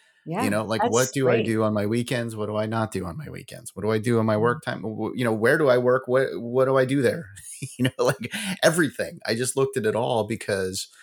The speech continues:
Speaker 2: it felt like, "You know what, uh, this is, like, a nice time to do this." And
Speaker 1: That's great.
Speaker 2: yeah, I, I, I feel like that was, like,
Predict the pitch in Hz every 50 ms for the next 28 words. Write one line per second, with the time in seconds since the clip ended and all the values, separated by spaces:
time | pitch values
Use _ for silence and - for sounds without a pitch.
0 | - - - - - _ _ - - - - 117 107 98 101 107 101 101 101 -
1 | 113 110 110 107 107 117 143 170 170 - _ - - 117 123 110 110 117 117 117
2 | 117 117 113 113 117 117 113 131 131 - 151 160 160 165 175 185 180 - - 190
3 | 196 185 185 165 185 202 220 202 - - - - - - _ _ _ _ _ _
4 | _ - - - - _ _ _ - _ - - 131 131 135 190 - - - -
5 | - - - - 196 202 180 - - - _ _ _ _ _ _ _ _ - 170
6 | 190 156 92 95 95 - - 151 160 - - 160 165 - 147 165 160 - 208 196
7 | 185 160 - 165 156 135 139 147 131 - - - - 123 120 117 - -